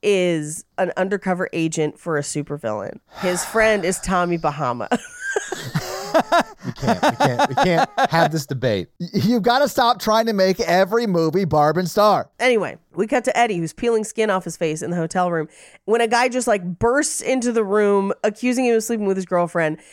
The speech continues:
Speaker 1: And this is where I was thinking about the room, 'cause I was like, "This has hella Chris R energy." <laughs>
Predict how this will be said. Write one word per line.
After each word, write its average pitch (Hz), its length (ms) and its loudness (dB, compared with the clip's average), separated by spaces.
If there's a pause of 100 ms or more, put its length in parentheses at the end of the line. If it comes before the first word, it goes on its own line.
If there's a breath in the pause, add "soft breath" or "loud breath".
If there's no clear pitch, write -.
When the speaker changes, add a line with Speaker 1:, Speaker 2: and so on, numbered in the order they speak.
(320 loud breath)
Speaker 1:
And 226 300 2
this 320 280 2
is 349 100 0
where 294 180 4
I 269 60 4
was 254 100 2
thinking 247 200 -2
about 233 140 2
the 208 80 0
room, 196 280 0
'cause 208 120 -2
I 226 80 4
was 220 120 2
like, 208 120 0
"This 269 160 0
has 196 260 2
hella 202 380 0
Chris 214 380 -2
R 180 260 4
energy." 160 480 -2
<laughs> - 260 -4